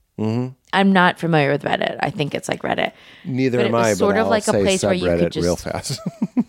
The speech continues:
Speaker 2: You what?
Speaker 1: Yeah, I'll say, s-, as I have many times, I've said
Speaker 2: Yeah.
Speaker 1: subreddit. I don't know what that means. <laughs>
Speaker 2: It's
Speaker 1: But
Speaker 2: like a
Speaker 1: <laughs> yeah, it's like a
Speaker 2: Yeah.
Speaker 1: League of Their Own,
Speaker 2: Yeah.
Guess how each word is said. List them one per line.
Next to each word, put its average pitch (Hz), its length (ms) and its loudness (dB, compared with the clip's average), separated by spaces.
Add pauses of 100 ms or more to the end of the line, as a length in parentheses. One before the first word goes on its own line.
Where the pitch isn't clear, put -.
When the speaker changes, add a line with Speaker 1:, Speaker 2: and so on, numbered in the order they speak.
(120)
Speaker 2:
You 196 120 2
what? 170 240 2
Speaker 1:
Yeah, 165 160 -2
I'll 120 120 4
say, 123 180 2
s-, - 120 -4 (260)
as 127 140 2
I 131 80 4
have 113 220 2
many 113 180 4
times, 104 260 0
I've 85 120 0
said 87 80 0
Speaker 2:
Yeah. 95 60 0
Speaker 1:
subreddit. 107 600 2
I 131 80 2
don't 117 160 4
know 101 80 4
what 82 120 2
that 85 120 -2
means. - 300 -10
<laughs> 185 340 -2
Speaker 2:
It's 196 100 2
Speaker 1:
But 170 120 2
Speaker 2:
like 202 100 2
a - 300 -2 (220)
Speaker 1:
<laughs> - 20 -2 (320)
yeah, 170 100 4 (120)
it's 214 180 2
like 190 120 2
a 170 100 4
Speaker 2:
Yeah. 165 280 0 (380)
Speaker 1:
League 202 220 0
of 196 40 0
Their 190 140 2
Own, 156 480 2
Speaker 2:
Yeah. 233 260 2